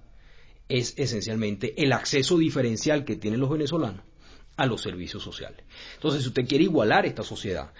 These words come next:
si usted quiere que esto sea una sociedad con igualdad de oportunidades y reducir las brechas entre los grupos sociales,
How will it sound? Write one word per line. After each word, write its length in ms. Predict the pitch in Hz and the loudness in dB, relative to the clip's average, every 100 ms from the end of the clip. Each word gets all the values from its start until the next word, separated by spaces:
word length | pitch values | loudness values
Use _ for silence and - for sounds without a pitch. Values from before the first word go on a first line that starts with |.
| - | -18
si 120 | - 139 | -2 -2
usted 180 | 131 | 0
quiere 200 | 120 147 | 0 0
que 100 | 143 | 0
esto 120 | 139 156 | -2 -2
sea 140 | 143 | 0
una 200 | 143 143 | -2 -2
sociedad 480 | - 120 113 113 120 | -4 -2 2 2 2
con 140 | 151 | 2
igualdad 400 | 135 113 104 107 | 2 2 2 2
de 80 | 131 | 2
oportunidades 800 | 135 139 127 110 113 165 147 107 | 2 0 0 0 2 2 2 2
y 80 | 139 | 2
reducir 640 | 131 131 117 - 208 208 | 4 4 2 2 2 4
las 220 | 156 - 110 | 2 -2 -2
brechas 500 | 117 185 - 113 101 | 2 4 4 0 -2
entre 200 | 92 98 | -4 -4
los 100 | 85 | -4
grupos 320 | 98 139 143 | -6 -4 -4
sociales, 480 | 117 131 135 104 | -2 2 2 0